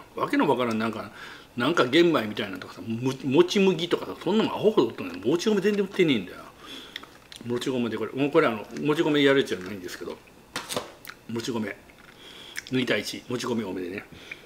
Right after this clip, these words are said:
やったら非常に美味しゅうございますんでね。よければ皆さん、炊飯器でいつも通り炊くだけです。はい。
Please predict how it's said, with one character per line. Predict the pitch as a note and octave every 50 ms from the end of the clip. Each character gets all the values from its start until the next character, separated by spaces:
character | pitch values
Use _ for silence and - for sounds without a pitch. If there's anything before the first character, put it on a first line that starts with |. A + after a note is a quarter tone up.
| - - - -
や | - - -
っ | - - -
た | - -
ら | - F#2
非 | - - - F2
常 | F2+ F2+ F2 E2+ F2 E2
に | F2+ F#2
美 | F#2 F2+ F2+ F2+ F2+
味 | F2+
し | - - - F2
ゅ |
う | E2 D#2+
ご | E2 D#2+
ざ | F2 F#2 F#2+
い | F#2+
ま | F2 F2+ G2
す | - B2
ん | G#2
で | F#2+ F2+
ね。 | F#2 G2+ G2+ A2 G2+ F#2 F#2
よ | F2 F2
け | - F2+
れ | F2+ F#2
ば | F2
皆 | F2+ G2 F#2+
さ | F#2+
ん、 |
炊 | F2+ - C3 B2
飯 | A#2 C3+ A#2+ A2+
器 | - G#2
で | F#2 F#2
い |
つ | F#2 -
も | A2+ A2+
通 | B2
り | G#2+
炊 | - - G2 G#2
く |
だ | F#2 F#2
け | F#2+
で | F#2 F#2
す。 | - - - G2+ - -
は | - - - G#2 F#2
い。 | F2+